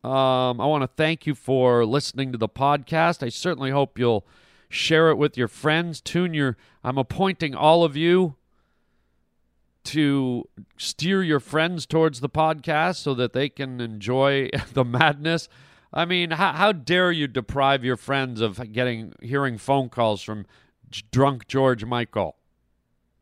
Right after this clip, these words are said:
That's it. If you're not sharing this with your friends, you're just selfish. <laughs> Yeah, I'm guilting you out.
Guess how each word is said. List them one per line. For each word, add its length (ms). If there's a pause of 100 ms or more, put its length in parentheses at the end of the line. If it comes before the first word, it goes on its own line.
That's 260
it. 220
If 180
you're 100
not 360
sharing 340
this 220
with 100
your 100
friends, 320
you're 120
just 280
selfish. 640 (360)
<laughs> 420
Yeah, 380 (500)
I'm 180
guilting 440
you 180
out. 280